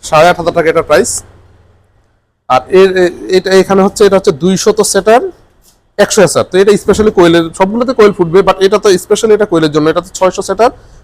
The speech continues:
তিনশো এসআর কোয়েলের জন্য, মুটির ক্ষেত্রে দুইশো সেটার একশো এসআর। তো এই মেশিনটির প্রাইস হচ্ছে আট হাজার দুইশো টাকা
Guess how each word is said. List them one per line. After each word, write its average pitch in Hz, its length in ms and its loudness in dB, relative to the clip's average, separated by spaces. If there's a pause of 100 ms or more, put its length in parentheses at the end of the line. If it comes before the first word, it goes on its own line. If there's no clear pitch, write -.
(120)
তিনশো 208 240 2
এসআর 156 140 2
কোয়েলের 147 280 0
জন্য, 131 160 0
মুটির 180 220 0
ক্ষেত্রে 185 200 2
দুইশো 180 260 -4
সেটার 202 220 0
একশো 143 200 -4
এসআর। 117 220 -6 (640)
তো 185 60 2
এই 202 80 6
মেশিনটির 202 360 0
প্রাইস 190 200 0
হচ্ছে 190 200 -4
আট 175 260 0
হাজার 185 280 0
দুইশো 202 220 0
টাকা 123 220 0